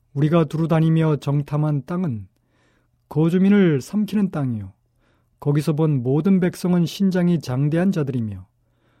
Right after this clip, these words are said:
거기서 네피림 후손인 아낙 자손의 거인들을 보았나니, 우리는 스스-, 스스로 보기에도 메뚜기 같으니 그들이 보기에도 그와 같았을 것이니라." 세상을 바라보며 그 소리를 들으면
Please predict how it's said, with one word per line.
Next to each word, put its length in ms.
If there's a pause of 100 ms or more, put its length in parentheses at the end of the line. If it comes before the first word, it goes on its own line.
(180)
거기서 320
네피림 520
후손인 640 (460)
아낙 340
자손의 420
거인들을 540
보았나니, 560 (760)
우리는 320
스스-, 420
스스로 400
보기에도 640 (1040)
메뚜기 440
같으니 420 (640)
그들이 280
보기에도 540
그와 280
같았을 680
것이니라." 640 (1500)
세상을 480
바라보며 500
그 160
소리를 380
들으면 500